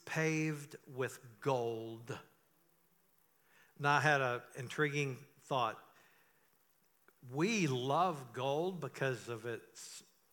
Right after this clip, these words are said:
wealth and what it represents. And God just kinda prompted my thought one day. He said, "Why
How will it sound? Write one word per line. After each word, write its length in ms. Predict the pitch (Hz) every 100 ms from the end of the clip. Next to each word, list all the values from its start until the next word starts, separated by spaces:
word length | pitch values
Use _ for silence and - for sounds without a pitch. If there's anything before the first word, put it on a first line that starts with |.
| _ _ _ _ 123
wealth 480 | 135 147 156 - -
and 140 | 117
what 100 | 123
it 80 | 123
represents. 1040 | 123 - 117 135 139 165 160 - - - - _ _ - _ _ _ _ _ _ -
And 320 | 131 127 120 -
God 280 | 143 175 190
just 220 | 156 147
kinda 440 | - 165 139 120 101 - - -
prompted 380 | 160 143 135
my 160 | 123 120
thought 360 | - 151 135 123
one 180 | 117
day. 280 | 117 117 113 107 - - _ _ _ -
He 140 | 147
said, 260 | - 131 120
"Why 640 | 135 180 220 233 233